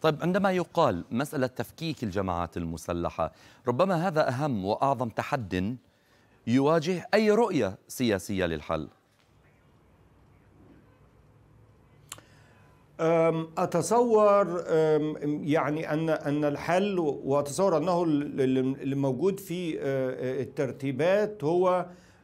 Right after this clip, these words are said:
Speaker 2: آم، آه، أنك تقوم بعملية مصالحة وطنية. في عمليات المصالحة الوطنية عادة، آه، ما يتم دمج،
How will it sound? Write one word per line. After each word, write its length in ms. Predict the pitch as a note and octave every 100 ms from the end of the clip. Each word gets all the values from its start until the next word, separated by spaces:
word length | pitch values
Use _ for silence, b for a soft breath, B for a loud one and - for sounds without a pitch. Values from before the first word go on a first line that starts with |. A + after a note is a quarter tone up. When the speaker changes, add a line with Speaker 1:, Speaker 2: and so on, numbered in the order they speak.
| -
Speaker 2:
آم، 640 | C#3+ C#3 C#3 C#3 C#3 C#3
آه، 420 | C#3 D3 C#3 C3+ C#3+
أنك 220 | D3+ F3+
تقوم 420 | E3 D3+ F#3 E3+
بعملية 300 | D3 C3+ E3+
مصالحة 460 | C#3 C#3 F3 D3+ C#3+
وطنية. 560 | C3+ C3+ C3 C#3 C3 B2+
في 160 | C#3+
عمليات 420 | C#3+ C3 D3 F3+
المصالحة 400 | E3+ C#3+ D#3 F3
الوطنية 540 | D#3 C#3+ C#3 C#3+ E3+ E3
عادة، 680 | A#2 C3+ C3 F3 F3+ E3 D3+ B B B B
آه، 220 | C#3 C3+ C#3
ما 200 | C3 D#3+
يتم 480 | D#3+ D3+ F3+ F3
دمج، 480 | D#3 D3 F3 F#3 D#3+